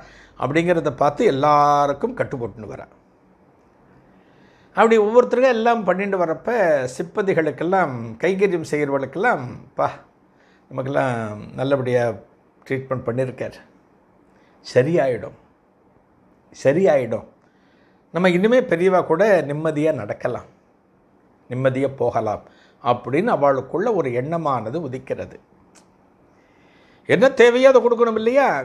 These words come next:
இவாளுக்கு இந்த காயங்களுக்கு மருந்து போடணும். அந்த மருந்தை மகாபெரிவா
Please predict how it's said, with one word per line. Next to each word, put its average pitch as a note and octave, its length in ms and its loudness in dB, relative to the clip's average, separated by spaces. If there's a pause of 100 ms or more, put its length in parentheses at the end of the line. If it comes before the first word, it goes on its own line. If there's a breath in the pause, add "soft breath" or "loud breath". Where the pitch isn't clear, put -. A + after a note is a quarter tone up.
(120)
இவாளுக்கு F#3 540 0 (460)
இந்த E3+ 280 -2 (1120)
காயங்களுக்கு G#3 760 2
மருந்து A3+ 360 0
போடணும். C#3 380 -8 (800 soft breath)
அந்த F3 240 0
மருந்தை B3 380 4
மகாபெரிவா G#3 600 2